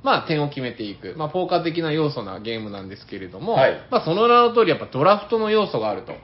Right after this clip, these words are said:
Speaker 2: ええ。
Speaker 1: ということで、最初手札が七枚配られるんですけれ-、え、八枚か。八枚配られまして、
Speaker 2: はあはあ。
Speaker 1: その八枚の中から、一枚、その点数になる、なんでしょうね、点数ルール決め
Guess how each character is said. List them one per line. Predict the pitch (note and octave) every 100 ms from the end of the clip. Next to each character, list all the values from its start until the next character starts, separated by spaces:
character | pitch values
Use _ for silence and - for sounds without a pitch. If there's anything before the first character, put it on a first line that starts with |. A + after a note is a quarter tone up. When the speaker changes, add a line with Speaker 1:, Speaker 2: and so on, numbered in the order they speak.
| - - - -
Speaker 2:
え | G3
え。 | D#3
Speaker 1:
と |
い | A3
う | G#3
こ | G3+
と | D#3
で、 | B2+ A2 -
最 | G3+
初 | A3 A#3+
手 | C4+
札 | A#3
が | C3 G#2
七 | A2 D#3 B3+
枚 | C4+ D3
配 | - A#2
ら | A2+ A2
れ | A2
る | G#2
ん | F#2
で | F2+
す |
け | - F#2
れ-、 | F2+
え、 | G#2+
八 | F3+ B3
枚 | B3+ -
か。 | - - - - - -
八 | C3 -
枚 | B3 G#3 C#3
配 | A#2+
ら | A2+ A2+
れ | A2+
ま | A2+
し | A#2 -
て、 | A#2+ G2+ - - -
Speaker 2:
は |
あ | F2
は | - -
あ。 |
Speaker 1:
そ | G#3+
の | A#3+
八 | G#3+ G#3 C#4
枚 | C4+ A#3
の | F#3+
中 | F#3 F#3
か | F3 E3
ら、 | F#3 C3 - - - _ - - - _ -
一 | F3 D3
枚、 | B3+ B2+ - - _ _ - - -
そ |
の | A2
点 | G2+ A3+ C4+ C4+
数 | - D4+
に | A#3+
な | F#3 C#3
る、 | A2 E2+ - -
な | D3+
ん | G#3
で |
し | C#3
ょ | G2+ F2+
う |
ね、 | F2+ E2
点 | F3 A3
数 | A3+ A#3 A3+
ル | G3+ G#3
ー |
ル | G3+ G3
決 | F#3+
め | F#3+ F3+